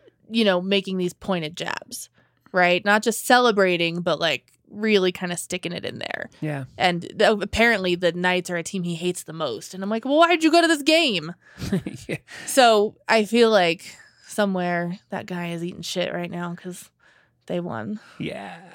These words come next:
Speaker 1: So that's what I would like to think. That's, that's redeeming, at least for, for me.
Speaker 2: That is kind of an asshole move, or someone sitting next to you giving you shit for who you're cheering for.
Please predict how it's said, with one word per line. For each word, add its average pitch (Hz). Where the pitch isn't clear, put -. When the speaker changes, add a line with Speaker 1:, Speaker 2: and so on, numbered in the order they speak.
Speaker 1:
So -
that's 233
what 240
I 208
would 190
like 139
to -
think. -
That's, -
that's 247
redeeming, 190
at -
least 117
for, -
for -
me. 101
Speaker 2:
That 202
is 220
kind 175
of 160
an 143
asshole 147
move, 135
or 127
someone 143
sitting -
next 123
to 160
you 160
giving 139
you 131
shit -
for 143
who 135
you're 123
cheering -
for. -